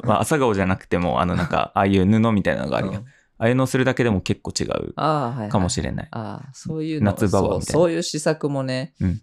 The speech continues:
Speaker 2: ちょっとしたい。
Speaker 1: そのさ、サンシェードにさ、
Speaker 2: うん。
Speaker 1: 乃木ってもうロゴ入れたら、もはや看板なんじゃねって、
Speaker 2: あ、もうそうやん。確かに。
Speaker 1: 今思ったね。<laughs>
Speaker 2: そうやんか。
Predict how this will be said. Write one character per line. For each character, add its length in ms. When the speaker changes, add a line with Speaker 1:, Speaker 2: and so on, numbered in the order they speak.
Speaker 2:
ち 80
ょ 20
っ 40
と 140
し 180
た 160
い。 100
Speaker 1:
そ 140
の 140
さ、 220
サ 240
ン 80
シ 140
ェ 80
ー 20
ド 100
に 120
さ、 280
Speaker 2:
う 80
ん。 160
Speaker 1:
乃 220
木 120
っ 40
て 80
も 120
う 40
ロ 120
ゴ 100
入 40
れ 60
た 120
ら、 60
も 140
は 120
や 80
看 320
板 160
な 160
ん 80
じ 60
ゃ 40
ね 80
っ 20
て、 40
Speaker 2:
あ、 40
も 180
う 60
そ 40
う 40
や 100
ん。 160
確 140
か 80
に。 80
Speaker 1:
今 100
思 260
っ 60
た 140
ね。 160
<laughs> 560
Speaker 2:
そ 460
う 80
や 60
ん 40
か。 320